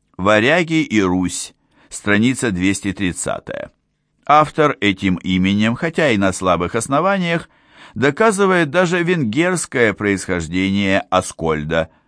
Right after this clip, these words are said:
В областном северном языке «угор» значит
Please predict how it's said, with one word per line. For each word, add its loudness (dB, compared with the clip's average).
В 2
областном 2
северном 0
языке -2
«угор» 2
значит -4